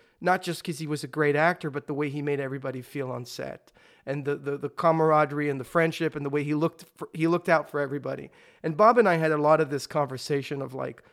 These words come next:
what is it like and w-, what kind of different types of leading men are there and stuff. So I took it upon myself to make the crew feel as, as happy as I could and as excited as I could. And that sense of responsibility for me was invigorating. It was like,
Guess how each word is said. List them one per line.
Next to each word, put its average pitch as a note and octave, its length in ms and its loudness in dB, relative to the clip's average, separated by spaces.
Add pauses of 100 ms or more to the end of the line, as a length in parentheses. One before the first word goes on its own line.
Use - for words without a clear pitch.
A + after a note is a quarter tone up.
(180)
what D#3+ 320 2
is D#3 200 0
it D#3+ 140 -4
like D3 340 2
and C3 160 -6
w-, C3+ 220 -10
what D3+ 200 0
kind D#3 220 2
of C#3 160 -6
different D3+ 340 -4
types C#3+ 280 0
of C3 100 -6 (220)
leading D3 380 -2
men C#3 220 0
are C3+ 200 0
there C3 180 -4
and A#2+ 120 -8
stuff. B2+ 320 -12 (440)
So G3 160 2
I G#3+ 100 6
took B3 200 -2
it A3 80 6
upon F3 240 4
myself D#3+ 480 2
to D#3+ 80 -2
make C#3+ 200 -4
the D3 80 -6
crew E3+ 400 0
feel C3+ 360 -6
as, B2+ 180 -10
as - 380 -8
happy D#3 400 0
as C#3 140 -4
I B2+ 120 -4
could C#3 540 -4 (480)
and D#3 140 0
as D3 120 0
excited D#3+ 600 2
as C3 160 -4
I B2+ 120 -6
could. B2+ 440 -10 (100)
And C#3+ 160 -2
that F3 180 2
sense F#3 200 -2
of D3+ 140 -4
responsibility D3+ 800 -2
for C#3 180 -8
me D#3 240 -2
was C3+ 180 -4
invigorating. C3 760 -8
It C3 100 -10
was C3+ 160 -8
like, C#3 300 -6